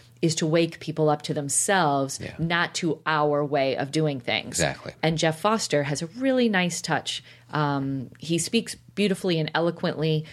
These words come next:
Speaker 1: but in a very
Speaker 2: Normal.
Speaker 1: normal,
Speaker 2: Yeah.
Speaker 1: yeah, very
Speaker 2: Re-,
Speaker 1: tangible,
Speaker 2: relatable.
Speaker 1: relatable, yeah.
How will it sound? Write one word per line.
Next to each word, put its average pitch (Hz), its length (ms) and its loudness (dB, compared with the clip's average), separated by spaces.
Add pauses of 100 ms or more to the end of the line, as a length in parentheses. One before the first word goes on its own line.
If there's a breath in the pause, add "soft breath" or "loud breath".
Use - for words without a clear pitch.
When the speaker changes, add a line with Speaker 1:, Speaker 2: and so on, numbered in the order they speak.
(180 loud breath)
Speaker 1:
but 156 380 4
in 156 140 2
a 156 80 4
very 156 600 2
Speaker 2:
Normal. 92 520 2
Speaker 1:
normal, 143 760 -4
Speaker 2:
Yeah. 170 120 0
Speaker 1:
yeah, 147 340 2 (100)
very 180 200 0
Speaker 2:
Re-, 160 180 2
Speaker 1:
tangible, 165 320 -2
Speaker 2:
relatable. 190 500 2
Speaker 1:
relatable, 156 600 0
yeah. 123 160 -6